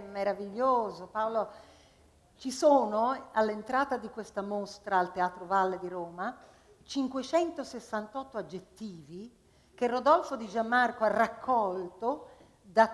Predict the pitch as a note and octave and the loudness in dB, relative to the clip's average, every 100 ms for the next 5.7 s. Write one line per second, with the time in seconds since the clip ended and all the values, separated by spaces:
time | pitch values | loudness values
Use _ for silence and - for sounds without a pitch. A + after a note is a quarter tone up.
0 | - F4 F4+ D4+ C4+ D4 D#4+ E4+ E4 C4+ | 2 0 2 0 0 0 0 0 -2 -8
1 | - - A3 G#3+ G#3 G#3+ G#3 G3 G3 F3+ | -10 -8 -6 -2 2 2 2 -6 -4 2
2 | G#3+ A#3 G#3+ G3 - F#3+ E3+ E3 E3 F#3+ | 2 2 -2 -10 -2 2 4 2 -4 -8
3 | G#3 - - _ A3+ B3 B3+ F4 C#4+ A3+ | -10 -16 -20 _ -20 -8 -2 -2 -2 -10
4 | G#3+ G#3+ G#3+ C4 B3+ G3+ A3 G#3 F#3+ F#3 | -4 -4 -2 -2 -4 -2 -2 2 4 6
5 | F#3 G3+ A#3+ - - G3 F#3 | 8 6 4 0 -2 -2 -2